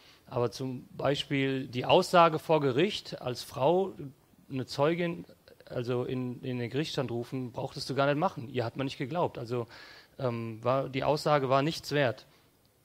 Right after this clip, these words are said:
Und jetzt die Zusage zu bekommen, du wirst schwanger, du bekommst einen Sohn,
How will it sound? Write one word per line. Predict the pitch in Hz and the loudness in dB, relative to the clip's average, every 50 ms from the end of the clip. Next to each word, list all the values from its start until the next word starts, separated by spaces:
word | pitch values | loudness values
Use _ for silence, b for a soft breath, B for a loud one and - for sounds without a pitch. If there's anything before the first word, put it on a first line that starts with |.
| _ _ _ - - | _ _ _ -20 -10
Und | - - 147 143 | -4 -2 2 4
jetzt | 170 208 202 - - | 4 4 4 2 0
die | 170 131 | -2 -2
Zusage | - - 196 220 247 220 220 208 202 180 185 | -2 -2 -2 -2 2 6 8 10 10 8 6
zu | - - 156 | 2 -2 -2
bekommen, | 135 127 - - 147 165 180 185 | -2 -2 0 0 0 0 0 0
du | 160 147 123 | -2 -2 -2
wirst | 123 117 - - | -2 -2 -2 -4
schwanger, | - - 139 156 175 185 185 180 190 185 b b b b b b b b b b - | 0 2 2 2 4 2 2 0 0 -4 b b b b b b b b b b -14
du | 135 | -12
bekommst | 110 127 - - 147 160 180 196 - - - | -12 -10 -2 0 2 2 2 0 -4 -6 -2
einen | - 131 120 117 110 101 | -2 0 0 0 -2 -4
Sohn, | 101 113 117 120 135 151 160 170 175 175 | -4 -2 0 0 0 0 0 -2 -6 -8